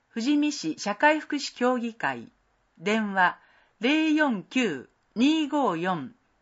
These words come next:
零七四七。三十、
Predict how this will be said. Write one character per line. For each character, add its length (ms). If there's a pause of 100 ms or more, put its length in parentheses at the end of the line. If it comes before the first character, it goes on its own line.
(120)
零 320
七 280
四 300
七。 340 (3250)
三 360
十、 400